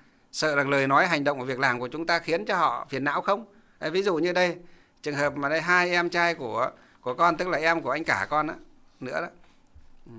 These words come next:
mỗi khi về thăm bố mẹ cứ muốn cho bố mẹ được rốt ráo như thế, một đời giải thoát, cho nên có thể là khuyên bố mẹ, mẹ niệm Phật,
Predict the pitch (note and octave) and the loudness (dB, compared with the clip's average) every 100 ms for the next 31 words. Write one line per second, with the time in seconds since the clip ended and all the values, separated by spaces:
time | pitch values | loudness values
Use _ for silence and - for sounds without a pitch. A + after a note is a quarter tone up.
0 | - - D3 F3+ F3+ D3+ C#3 D#3 D#3+ D#3+ | -20 -4 -2 0 0 0 0 2 0 0
1 | E3+ B2+ C3 D#3+ E3 G3 F3+ D#3+ F3 D3+ | 0 0 -2 -2 0 0 -2 0 0 0
2 | A#2+ C3 A2+ - D#3+ G3 D#3 F3 F#3 D#3+ | -2 -6 -8 -4 -4 0 2 2 0 -2
3 | C3 G#2 - - B2+ C3 C3 B2+ G#2+ C#3+ | -4 -8 -18 -12 -8 -4 -2 -2 -2 0
4 | F3+ E3+ D#3+ D#3 D3 C#3+ D#3+ B2 A2 - | 0 0 -4 -4 -4 -2 -2 -2 -4 -2
5 | D#3+ D3 D3 E3 C3 C3 A#2 A2 A2+ A#2+ | -2 0 0 0 -2 -6 -6 -8 -2 -2